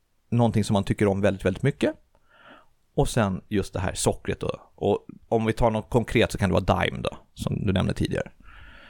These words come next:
Sen skriver man upp att, eh, jag frågar dig så här, "När du tänker på Dime, hur ser den ut? Är den nära? Är den långt borta? Är det färg? Är det svartvitt?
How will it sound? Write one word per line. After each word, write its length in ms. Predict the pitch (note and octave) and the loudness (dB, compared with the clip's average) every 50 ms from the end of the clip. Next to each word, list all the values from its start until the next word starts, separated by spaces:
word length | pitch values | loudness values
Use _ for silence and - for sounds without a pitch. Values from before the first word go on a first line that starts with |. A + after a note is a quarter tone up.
| - - - - _ | -20 -20 -20 -20 _
Sen 160 | - - B2+ A#2+ | -2 0 0 0
skriver 260 | - D3 C#3+ C3 B2+ | 2 2 2 4 4
man 140 | B2+ A#2 A2+ | 4 4 2
upp 220 | G#2+ - - - | 2 0 0 0
att, 320 | F2+ F#2+ - - - - | 2 2 0 -2 -6 -2
eh, 180 | F2+ C#2+ G2+ G2 | 0 2 2 4
jag 160 | G2+ A2 A2 | 4 4 4
frågar 300 | - C#3 B2 A#2 A2 A2+ | 4 6 6 6 4 4
dig 140 | G#2 G2 G2 | 2 2 2
så 120 | - G2 | 2 2
här, 80 | F2+ F#2 | 2 2
"När 120 | A2 B2 | 4 4
du 80 | B2 B2+ | 2 2
tänker 420 | - - D3 C#3+ C#3+ C3 - B2+ | 2 4 4 2 2 2 0 0
på 120 | - - G#2+ | 2 2 2
Dime, 380 | G2 G2 G2 G2+ G2 F#2+ F#2 | 4 4 4 4 2 2 0
hur 120 | F#2+ A2+ G#2 | 0 0 0
ser 200 | - - G#2 F#2+ | 2 2 0 2
den 140 | F#2+ F#2 F#2+ | 2 2 2
ut? 240 | C3+ F#3 F#3 - | 2 2 2 2
Är 60 | F#2+ G2+ | 0 0
den 180 | G2+ F#2+ G2 | 0 0 2
nära? 460 | A2+ B2 B2+ A2+ A2 A2 C3+ C#3 C3+ | 4 4 6 6 6 4 4 4 2
Är 120 | - F#2+ F#2 | 2 2 0
den 180 | G2 F#2+ F#2 | 0 0 0
långt 260 | F#2+ F#2+ G2 F#2+ - - | 0 0 0 0 2 2
borta? 500 | A#2+ A#2 - - _ - E3+ G3 A#3+ A3+ - _ - - - - - | 2 2 2 0 _ 4 6 6 6 4 0 _ -20 -20 -20 -10 -4
Är 100 | A2 G#2 | -2 -2
det 80 | F2+ F2 | -2 -2
färg? 500 | - - - A2+ C#3 D#3+ E3+ F3 D#3+ - | -2 0 4 6 6 6 6 6 4 4
Är 100 | - - | 2 0
det 60 | - | 0
svartvitt? 840 | - - C3 - - _ - - D#3 A2 - - _ - - - | 0 0 -2 -2 -2 _ -4 0 0 0 0 -2 _ -14 -14 -14